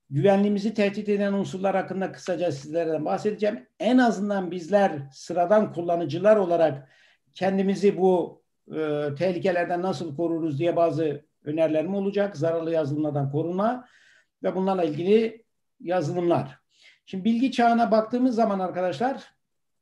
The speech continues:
bilgi çağı biliyorsunuz hızlı bir şekilde hayatımıza girdi. Özellikle bin dokuz yüz doksan bir yılında internetin daha yaygın hale gelmeye başlaması,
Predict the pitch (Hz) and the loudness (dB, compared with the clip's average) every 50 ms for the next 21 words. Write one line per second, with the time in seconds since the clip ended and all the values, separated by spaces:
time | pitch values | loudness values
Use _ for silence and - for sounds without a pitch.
0 | _ _ _ _ _ _ _ _ _ _ _ _ _ _ _ _ _ _ _ _ | _ _ _ _ _ _ _ _ _ _ _ _ _ _ _ _ _ _ _ _
1 | _ _ _ _ - 135 202 220 226 226 254 - - 214 208 226 226 214 226 214 | _ _ _ _ -4 -2 0 2 2 2 2 2 4 4 4 4 4 2 4 4
2 | 220 208 190 143 160 185 202 247 247 247 - - - - - 196 208 196 226 233 | 6 4 4 2 -2 -2 -2 -2 -2 -2 -6 -10 -14 -6 -2 -2 -2 0 0 0
3 | 220 202 147 202 190 151 170 180 220 214 214 214 202 196 - 202 196 190 208 180 | 0 0 0 -2 -4 -2 0 2 2 4 4 4 4 2 -2 -2 0 0 0 0
4 | 156 175 170 233 226 202 180 175 208 214 208 - 196 202 190 - 220 214 208 208 | -2 -4 -2 -2 0 0 0 0 -2 -2 -2 -4 -6 -4 -2 0 0 0 2 2
5 | 208 202 202 202 190 196 175 151 147 185 185 - 135 - 208 214 214 196 202 220 | 0 0 0 -4 -6 -6 -6 -2 -2 -2 -2 -2 -2 -2 0 0 0 0 0 0
6 | 226 226 214 196 180 180 170 165 180 190 214 214 214 196 190 180 185 175 - 202 | 0 0 0 0 -2 -2 -4 -4 -4 -2 -2 -2 0 0 0 0 0 -4 -4 -4
7 | 202 170 180 180 202 196 190 180 180 - 175 175 170 165 165 160 156 151 156 151 | -2 0 0 0 0 0 0 -2 -2 -4 -4 -4 -2 0 0 0 0 0 -2 -2
8 | 156 156 151 147 143 151 147 139 147 143 143 147 139 143 233 254 247 247 | -2 -2 -2 -2 -2 -2 -2 -2 -2 -2 -2 -2 0 0 0 0 0 -2